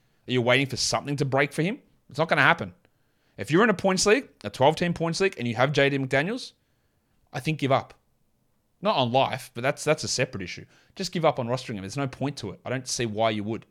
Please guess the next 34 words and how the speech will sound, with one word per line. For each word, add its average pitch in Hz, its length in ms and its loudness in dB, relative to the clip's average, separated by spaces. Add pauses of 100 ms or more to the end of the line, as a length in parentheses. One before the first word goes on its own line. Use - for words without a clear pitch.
(200)
In 160 140 0
a 156 40 2
category 202 380 4
league, 196 160 0
you 151 60 0
probably 143 260 0
still 165 240 -2
hold, 131 220 0
but 120 120 -4
man, 131 220 -2
it's 135 160 -6
just, - 180 -12 (220)
it's 156 140 -6
gotta 247 160 6
be 233 80 0
frustrating 143 520 2
to 120 60 0
watch 139 280 2
the 147 80 -2
guy 135 200 6
play 120 380 2 (360)
and 127 100 2
understand 127 400 0
that 123 80 -6
there's 127 160 -4
just - 320 -8 (480)
so - 380 -4
many 175 180 2
mediocre 131 580 0
lines 110 320 -2
that 117 80 -10
get 113 140 -8
put 117 120 -4
out 117 260 2